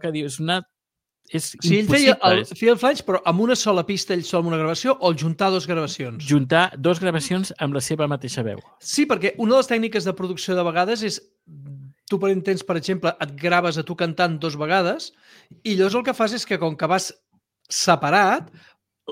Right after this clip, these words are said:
Speaker 2: la veu omple més. És com un reverb natural i omple
Speaker 1: Mm.
Speaker 2: més. Però quan hi ha tios que canten tan, tan precisos amb el temps i tan ben afinats, eh, el, no, no et fa aquest efecte.
Speaker 1: Exacte, i ell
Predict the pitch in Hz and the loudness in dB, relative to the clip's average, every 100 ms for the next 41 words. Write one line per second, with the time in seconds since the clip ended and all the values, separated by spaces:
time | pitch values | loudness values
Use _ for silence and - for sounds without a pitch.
0 | - 185 160 180 208 202 247 247 180 160 | -10 -2 2 6 8 8 8 2 -4 -4
1 | 135 113 - - _ _ - - 208 214 | -6 -10 -12 -12 _ _ -6 0 2 4
2 | 196 202 190 175 165 156 175 160 175 233 | 4 4 2 0 -2 0 0 0 -4 -10
3 | _ - 185 185 131 151 147 135 _ _ | _ 2 2 4 0 0 -4 -8 _ _
4 | _ 175 175 165 208 220 262 285 - 220 | _ -2 0 0 0 0 0 0 0 0
5 | 226 196 170 165 - 214 220 220 - - | -2 0 0 -2 0 2 2 -2 -6 -20
6 | - - - - 226 220 - 180 233 208 | -20 -20 -4 2 4 4 2 0 0 0
7 | 196 190 170 - 208 190 - 220 - 214 | 0 0 0 2 2 2 -4 -8 -2 0
8 | 233 208 202 180 196 190 208 285 - - | 2 0 0 -2 -4 -2 -2 -4 -8 -18
9 | - - - _ 185 170 190 165 160 151 | -20 -20 -20 _ 2 2 4 2 2 -4
10 | 151 _ _ - 190 208 208 196 220 220 | -8 _ _ -10 -4 -2 2 6 6 4
11 | - 214 214 175 156 143 143 120 - 135 | -4 0 2 0 -6 -8 -10 -14 -18 -20
12 | _ - 131 - 160 151 - 131 135 147 | _ -2 -2 2 2 2 -2 0 0 0